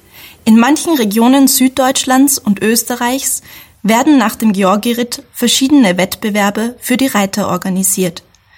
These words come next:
Zum Beispiel das Kranzelstechen. Dabei muss der Reiter im Galopp mit einem langen Stock einen Kranz aus Tannenzweigen angeln, der hoch oben, zum Beispiel auf einem Balken,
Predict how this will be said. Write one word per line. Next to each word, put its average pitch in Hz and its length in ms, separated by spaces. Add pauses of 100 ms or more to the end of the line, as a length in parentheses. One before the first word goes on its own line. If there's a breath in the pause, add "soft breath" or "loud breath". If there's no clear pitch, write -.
(220 soft breath)
Zum 226 200
Beispiel 233 420
das 262 400
Kranzelstechen. 190 1040 (640 loud breath)
Dabei 233 320
muss 254 260
der 202 160
Reiter 196 480 (120)
im 208 140
Galopp 196 520 (360)
mit 226 200
einem 226 220
langen 214 340
Stock - 500 (120)
einen 202 280
Kranz 240 400
aus - 240
Tannenzweigen 214 800
angeln, 269 460 (400 loud breath)
der 208 180
hoch 269 320
oben, 214 640
zum 208 200
Beispiel 190 320
auf 196 120
einem 180 220
Balken, 202 540